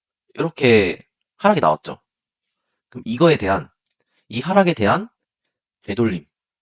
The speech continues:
그 비율을 한번 피보나치로 봤는데요. 어떻게 나오냐면, 그래서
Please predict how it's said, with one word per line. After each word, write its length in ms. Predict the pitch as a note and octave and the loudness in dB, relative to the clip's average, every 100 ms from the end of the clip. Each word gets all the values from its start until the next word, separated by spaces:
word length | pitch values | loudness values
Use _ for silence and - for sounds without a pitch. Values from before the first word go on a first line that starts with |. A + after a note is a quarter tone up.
| _ _ _ | _ _ _
그 180 | _ C#3 | _ -6
비율을 300 | C3 A#2+ B2 | -4 -2 0
한번 180 | A#2+ G#2 | 0 -2
피보나치로 840 | - F#3 F#3+ - C#3 B2+ A#2+ G2 - _ _ _ _ _ _ _ _ _ | -6 -4 -4 -2 -2 0 0 -4 -8 _ _ _ _ _ _ _ _ _
봤는데요. 480 | G2+ A2+ G#2+ - - _ _ _ | -8 -6 -4 -8 -10 _ _ _
어떻게 220 | - - C#3+ | -12 -6 -4
나오냐면, 440 | B2 A2 A#2+ G#3 _ _ _ _ _ _ _ _ _ _ _ _ _ _ | -2 -2 -4 -8 _ _ _ _ _ _ _ _ _ _ _ _ _ _
그래서 380 | _ - - | _ -14 -14